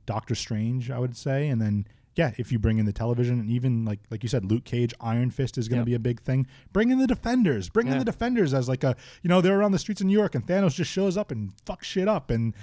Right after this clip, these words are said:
Speaker 2: <laughs>
Speaker 1: that's, that's, you only need one scene with them if you want, or then,
Speaker 2: Yeah.
Speaker 1: and then bring, like, Luke Cage.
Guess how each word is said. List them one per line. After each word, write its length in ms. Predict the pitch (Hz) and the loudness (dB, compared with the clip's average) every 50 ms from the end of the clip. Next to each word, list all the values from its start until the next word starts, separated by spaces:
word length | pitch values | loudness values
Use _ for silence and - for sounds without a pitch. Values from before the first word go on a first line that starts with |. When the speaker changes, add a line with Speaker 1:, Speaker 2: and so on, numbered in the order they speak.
| - - | -16 -12
Speaker 2:
<laughs> 160 | - 131 - - | -12 -12 -6 0
Speaker 1:
that's, 220 | 135 151 139 - | 0 0 0 2
that's, 280 | - 165 170 165 - 135 | 0 -2 -2 -2 -4 -6
you 160 | 160 180 208 220 | -2 0 2 2
only 120 | 240 247 | 2 0
need 80 | 247 233 | 0 0
one 180 | 226 247 240 | 2 2 0
scene 240 | - - 254 269 262 | 0 0 -2 0 0
with 80 | 196 156 | 0 2
them 140 | 156 147 143 | 2 0 0
if 100 | 131 - | 0 0
you 80 | - 147 | 0 2
want, 220 | 196 226 220 156 | 2 2 2 4
or 100 | 139 139 139 | 4 4 4
then, 180 | 143 165 165 | 4 4 2
Speaker 2:
Yeah. 80 | 160 165 | 2 0
Speaker 1:
and 120 | 143 151 170 | 0 2 2
then 120 | 165 151 | 2 2
bring, 260 | 135 165 185 175 170 | 2 2 2 2 0
like, 160 | 160 156 139 | 0 -2 0
Luke 180 | 139 160 185 180 | -2 -2 -2 -2
Cage. 440 | - - 190 196 170 143 131 127 | -4 -4 -2 -2 -2 -2 -4 -10